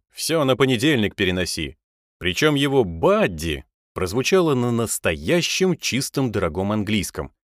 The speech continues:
который еще зовут Posh English. На таком кто попало не разговаривает. В фильмах Гая Ричи, например, так звучат только самые родовитые представители знати тамошних островитян.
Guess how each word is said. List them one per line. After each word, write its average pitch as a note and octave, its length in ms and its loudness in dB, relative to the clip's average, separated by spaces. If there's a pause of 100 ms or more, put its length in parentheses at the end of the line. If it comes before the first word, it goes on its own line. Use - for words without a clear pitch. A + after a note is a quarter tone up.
(200)
который F3+ 320 0
еще D#3+ 220 0
зовут A#2+ 420 0 (180)
Posh - 340 -2
English. G2 540 -2 (320)
На F2 260 -2
таком F3+ 380 0
кто - 240 0
попало B2+ 400 0
не C3 160 2
разговаривает. G#2 880 0 (140)
В - 60 -20
фильмах E3+ 580 0
Гая D3 300 2
Ричи, D3+ 460 -2
например, G2 560 -2 (320)
так D3+ 280 2
звучат D3+ 480 2
только C#3+ 280 2
самые D3+ 560 4
родовитые A#2+ 600 2
представители B2+ 720 0
знати G#2 560 0
тамошних F#2 520 -4
островитян. G#2+ 680 -2